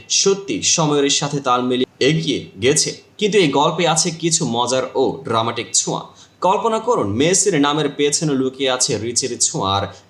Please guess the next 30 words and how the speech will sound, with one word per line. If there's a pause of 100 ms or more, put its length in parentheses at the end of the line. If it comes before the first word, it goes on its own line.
একসময়
দুই
জনের
মুখোমুখি
হওয়া, (200)
যেন (420)
লোনেল
ও (200)
লিওনেল, (840)
একটি
মিউজিক্যাল
এবং
ফুটবল
জাদুর
সমাবেশ। (840)
গত
বুধবার
ফ্লোরিডার
ইন্টার
মায়ামি
চেজ (140)
স্টেডিয়ামে
কনকাকাফ
চ্যাম্পিয়ন্স
কাপ
ম্যাচ
শেষে
যখন
মেসির
দল